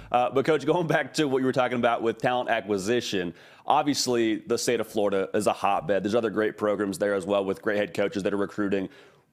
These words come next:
What do you feel like y'all are doing specifically from a pitch standpoint to acquire the best talent that y'all have from the twenty twenty-three cycle, being a top ten class?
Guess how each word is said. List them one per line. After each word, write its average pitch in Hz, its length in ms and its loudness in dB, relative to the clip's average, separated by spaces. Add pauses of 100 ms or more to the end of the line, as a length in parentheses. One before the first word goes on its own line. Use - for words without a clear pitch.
What 131 380 0
do 156 60 -8
you 175 140 -2
feel 156 240 -2
like 131 240 0 (260)
y'all 117 400 2
are 117 60 -2
doing 113 240 0
specifically 107 800 -4
from 104 180 -2
a 92 80 0
pitch - 460 -8
standpoint 92 640 -6
to 101 100 -2
acquire 95 320 0
the 95 60 -4
best 95 220 -2
talent 92 360 -4 (340)
that 113 160 2
y'all 120 180 4
have 117 300 0
from 113 100 -4
the 104 60 -2
twenty 110 220 -2
twenty-three 110 340 -2
cycle, 107 320 0
being 90 140 -2
a 92 40 0
top 98 220 -2
ten 98 160 -4
class? 104 400 -4